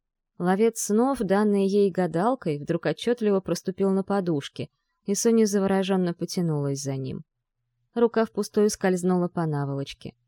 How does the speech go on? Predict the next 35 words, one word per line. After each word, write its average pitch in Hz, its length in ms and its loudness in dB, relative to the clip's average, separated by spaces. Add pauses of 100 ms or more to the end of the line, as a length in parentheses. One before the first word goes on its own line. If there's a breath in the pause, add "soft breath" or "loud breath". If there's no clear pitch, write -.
(300)
Иллюзия 202 480 4
луны 185 320 2
развеялась, 165 720 0 (260)
подушка 190 460 -4
была 175 200 0
пуста. 147 480 -10 (1000)
Соня 226 320 4
словно 214 400 4
очнулась 214 480 2
ото 196 240 2
сна 247 380 2
и 175 100 -2
вскочила 180 480 -2
с - 60 -4
кровати, 180 460 0
потянувшись 165 640 -2
за 160 120 2
рюкзаком. 151 640 -2 (580)
Она 208 240 0
совсем 226 340 -2
забыла 226 440 2
о 208 40 2
ловце 208 360 0
снов 202 400 -2
в - 20 2
эти 165 180 0
полные 160 420 -2
тревог 147 400 -4
дни. 143 400 -6 (420)
Куда 208 260 0
же 226 140 0
она 233 200 2
дела 220 340 2
амулет 208 360 2
гадалки? 190 840 -4